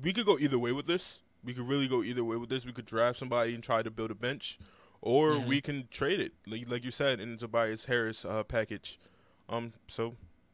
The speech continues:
Speaker 1: yeah, I mean, we could go either way. We could get a
Speaker 2: I
Speaker 1: somebody.
Speaker 2: would,
Speaker 1: Go ahead.
Speaker 2: I would even, if we can, if we can get a better player in return, I would even be willing to trade down.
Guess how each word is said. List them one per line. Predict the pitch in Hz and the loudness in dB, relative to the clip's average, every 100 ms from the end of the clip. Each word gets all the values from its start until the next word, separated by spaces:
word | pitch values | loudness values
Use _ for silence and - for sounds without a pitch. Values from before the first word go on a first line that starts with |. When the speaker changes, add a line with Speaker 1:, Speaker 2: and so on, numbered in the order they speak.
| - | -10
Speaker 1:
yeah, | - - | -6 -4
I | 101 | -6
mean, | 117 117 | -6 -4
we | 127 | -4
could | 165 | 2
go | 190 | 4
either | 165 | 4
way. | 165 131 - - _ _ _ - | 4 2 0 -18 _ _ _ -2
We | 170 | 2
could | |
get | 190 233 | 6 8
a | |
Speaker 2:
I | 151 | 10
Speaker 1:
somebody. | 202 175 - | 8 8 4
Speaker 2:
would, | _ _ _ _ _ _ - | _ _ _ _ _ _ -2
Speaker 1:
Go | 123 | 0
ahead. | 110 | 4
Speaker 2:
I | 151 | 6
would | 190 | 6
even, | 180 147 135 - | 6 4 0 -4
if | 131 131 | -4 2
we | 170 | 2
can, | 185 143 123 - | 4 2 -2 -6
if | 127 117 | -8 0
we | 156 | 0
can | 165 143 123 110 - - _ _ _ _ _ _ _ _ _ _ _ _ _ _ _ _ 87 | 2 0 0 -6 -10 -20 _ _ _ _ _ _ _ _ _ _ _ _ _ _ _ _ -10
get | 117 143 | -4 -2
a | 127 | -2
better | 120 139 127 | -2 0 0
player | 98 - 120 127 156 170 190 - | -2 -8 -2 2 4 2 0 -6
in | 127 127 | -6 -4
return, | 113 101 120 127 151 180 - _ _ _ - | -4 -4 -2 -2 0 -4 -8 _ _ _ 0
I | 147 | 2
would | 175 | 4
even | 139 120 | 4 2
be | 120 | -2
willing | 123 120 | -2 -2
to | 104 | -4
trade | 127 98 - | -4 -4 -2
down. | 123 107 87 | -2 -2 -6